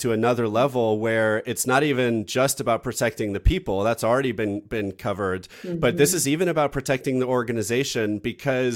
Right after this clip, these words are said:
Speaker 1: of the nature of software that's running on the blockchain, right? Once the dao
Speaker 2: Mm-hmm.
Speaker 1: puts it out there, now I can see arguments for why you might say, "Well, I mean, there's gotta be, if, if you put something out into the world that causes a bunch of harm,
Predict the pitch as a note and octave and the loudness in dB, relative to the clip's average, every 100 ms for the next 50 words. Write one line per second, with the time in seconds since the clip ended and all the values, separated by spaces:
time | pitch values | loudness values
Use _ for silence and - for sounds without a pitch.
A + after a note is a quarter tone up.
0 | - - - - C3+ A2+ B2+ A#2+ C#3+ D#3 | -4 -8 -18 -10 -4 -2 0 2 2 0
1 | D3 B2+ G#2+ - A#2 - A#2+ A2 - A#2 | 0 0 2 2 2 2 0 0 -2 0
2 | A2 G#2+ G2+ G#2 B2 - F#2 - - - | 0 0 -2 2 0 0 -12 -12 -20 -20
3 | - - A#2 A#2+ C#3 B2 F#3 F3+ A3 F3 | -20 -4 2 2 2 4 4 4 2 4
4 | A2+ C3 - C3+ - A2 G2+ G#2 B2+ C#3 | 4 4 2 -2 0 0 0 0 -2 -2
5 | D#3 D#3 C#3 D#3 F#3 E3 A#2 D#3+ D3 B2+ | -2 4 6 6 4 2 2 2 4 4
6 | B2+ A2+ G#2+ - A2+ A2 A2 A2 A2 G#2 | 4 2 2 -2 0 2 2 0 0 -2
7 | A#2+ A#2 A#2+ A2+ G#2+ - - _ - B2 | -2 0 4 4 4 -4 -20 _ -2 0
8 | A#2 - D3 C3+ A2+ A2+ B2 A#2+ B2+ B2+ | 0 2 4 4 4 0 -2 -6 -2 -4
9 | B2+ - - F3 - C3 A#2+ A#2 B2 A#2+ | -4 -8 0 0 2 -2 0 0 2 2
10 | A2+ A2+ G#2 A#2+ D3 A2 G#2+ - A#2+ A#2 | 0 -2 0 4 4 2 -2 -2 -2 -2
11 | G#2+ G2+ G#2+ G2+ G2+ - D3+ A#2+ G2+ | -4 -4 -4 -4 -6 -2 2 2 0